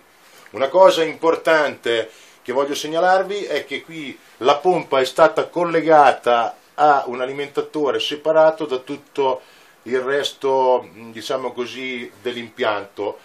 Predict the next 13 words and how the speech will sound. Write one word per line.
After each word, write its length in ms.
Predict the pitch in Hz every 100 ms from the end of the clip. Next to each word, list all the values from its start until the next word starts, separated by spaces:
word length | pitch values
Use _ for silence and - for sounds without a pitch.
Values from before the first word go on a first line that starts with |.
| - -
Naturalmente 920 | 117 117 151 156 170 156 - 135 -
tutto 400 | - 170 - 151
l'hardware 680 | 151 156 135 117 117 113 123
è 120 | 151
scollegato 840 | 147 - 139 131 139 151 139 - 113
per 500 | - 139 127 113 107 _ _ _ _ _ _
evitare 600 | - 101 120 156 139 123
eventuali 540 | 123 120 117 131 135 123
cortocircuiti 800 | 123 117 110 123 - 135 120
dovuti, 580 | 113 123 127 120 113 98 - _ _ _ _
speriamo 460 | _ 98 135 135 123
di 120 | 117
no, 340 | 120 143 117